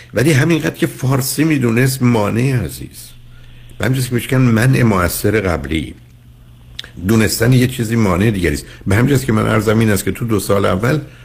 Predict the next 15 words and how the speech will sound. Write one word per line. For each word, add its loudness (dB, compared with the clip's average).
اگه -2
پدر 2
مادر 0
ایرانی 0
هستید -4
و 0
می‌خواید، 0
به -2
بچه 0
فقط -2
فارسی -2
بگید. -8
کم -2
کم 0
از 0